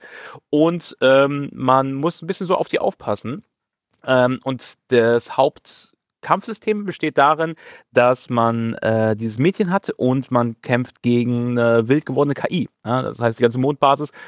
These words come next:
wird durch eine K I gesteuert und die ist ein bisschen rogue gegangen und alle Roboter zum Beispiel, die in dieser Fabrik arbeiten und auf der Mondbasis,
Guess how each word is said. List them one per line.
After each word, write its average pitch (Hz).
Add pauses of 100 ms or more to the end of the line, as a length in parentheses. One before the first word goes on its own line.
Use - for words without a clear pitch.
wird 123
durch 120
eine 120
K -
I 214
gesteuert 196
und 131
die 127
ist -
ein 131
bisschen 120
rogue 135
gegangen 110
und 117
alle 123
Roboter 135
zum 127
Beispiel, 127
die 120
in 120
dieser 113
Fabrik 113
arbeiten 113
und 113
auf 110
der -
Mondbasis, 110